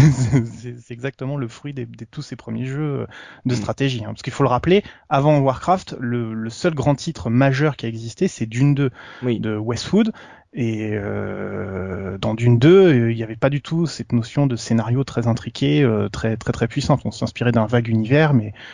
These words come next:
Speaker 1: l'affrontement était très simple.
Speaker 2: C'est
Speaker 1: Dans
Speaker 2: ça.
Speaker 1: Warcraft, il y a, il y a
Speaker 2: C'est ça.
Speaker 1: l-, l-, c'est la tentative, et ce qui fait que ça a marqué et qu'on va développer, c'est vraiment ce,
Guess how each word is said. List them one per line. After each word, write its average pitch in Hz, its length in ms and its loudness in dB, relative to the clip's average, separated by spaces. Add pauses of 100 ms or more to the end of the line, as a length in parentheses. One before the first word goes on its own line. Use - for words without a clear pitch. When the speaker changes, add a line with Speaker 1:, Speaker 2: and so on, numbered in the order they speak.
(140)
Speaker 1:
l'affrontement 123 400 2
était 123 140 0
très - 180 -2
simple. - 260 0 (220)
Speaker 2:
C'est - 120 -4
Speaker 1:
Dans 120 60 4
Speaker 2:
ça. 117 60 4
Speaker 1:
Warcraft, 143 420 2
il - 40 2
y - 20 4
a, 123 80 2
il 127 60 -6
y 127 60 0
a 127 60 2
Speaker 2:
C'est - 80 0
ça. 131 60 -2
Speaker 1:
l-, 135 60 -4 (100)
l-, 147 80 -4
c'est - 180 -10
la 131 100 0
tentative, 151 380 -2
et 151 40 -2
ce - 60 -14
qui - 100 -20
fait - 120 -6
que - 80 -10
ça - 80 -4
a 120 60 -2
marqué 127 220 -4
et 143 40 -2
qu'on 123 120 -6
va 110 100 -4
développer, 113 320 0
c'est - 160 -6
vraiment 120 260 2
ce, - 200 -8